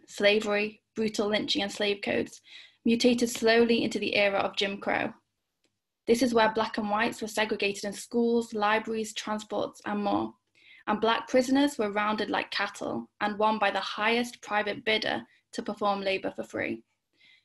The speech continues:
Prisoners doing back-, big breaking work for no wage. Slavery remained slavery, but under a different name.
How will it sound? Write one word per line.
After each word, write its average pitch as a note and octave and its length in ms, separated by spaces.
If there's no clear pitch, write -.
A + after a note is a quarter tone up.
Prisoners B3+ 500
doing G#3+ 300
back-, A3 240
big A3+ 320
breaking G#3+ 380
work - 320
for G#3 100
no G3 400
wage. - 500
Slavery B3+ 460
remained A3+ 340
slavery, G3+ 500
but - 180
under G3 260
a G3 60
different - 360
name. F3 380